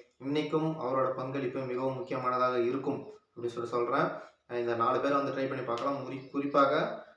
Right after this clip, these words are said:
ஆண்ட்ரிச் கிளாசன், ஹர்திக் பாண்டியா, மார்க்கோ ஜென்சன் இவங்கெல்லாம் வந்து ரொம்ப இம்பார்ட்டன்ஸான பிளேயரா இருப்பாங்க.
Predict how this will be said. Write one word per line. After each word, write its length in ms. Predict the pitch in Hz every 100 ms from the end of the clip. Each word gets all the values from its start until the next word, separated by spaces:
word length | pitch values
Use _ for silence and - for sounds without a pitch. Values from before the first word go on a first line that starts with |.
| _ 117
ஆண்ட்ரிச் 400 | 139 156 - 135
கிளாசன், 440 | 131 143 160 143
ஹர்திக் 360 | 127 139 143 135
பாண்டியா, 380 | 127 127 135 139 143 - - -
மார்க்கோ 360 | 123 139 143 135
ஜென்சன் 460 | 131 - - 131 131
இவங்கெல்லாம் 400 | 127 131 135 131
வந்து 40 |
ரொம்ப 220 | 123 123
இம்பார்ட்டன்ஸான 580 | 123 123 131 131 135 131
பிளேயரா 320 | 127 123 123
இருப்பாங்க. 320 | 120 113 117